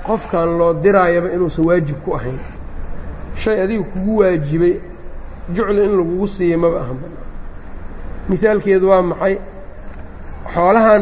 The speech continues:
maqan, adaaba ninka ka xadayba. Nacam. "Xoolahaagii baan kuu soo celinayaa, meeqaad siinaysaa?" Ma ansaxaysa taas oo kale, nacam.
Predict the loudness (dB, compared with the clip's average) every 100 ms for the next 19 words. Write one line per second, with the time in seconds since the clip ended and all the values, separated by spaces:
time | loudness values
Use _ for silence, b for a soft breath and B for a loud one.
0 | 4 2 2 2 4 8 10 8 4 2
1 | 0 0 2 4 2 0 -6 -12 -12 -10
2 | -12 -14 -14 -14 -12 -6 -4 2 6 8
3 | 8 8 6 4 2 0 2 4 4 4
4 | 6 6 6 4 4 2 2 4 6 4
5 | 2 0 2 2 2 0 -2 -4 -6 -8
6 | -8 -10 -10 -10 -10 -12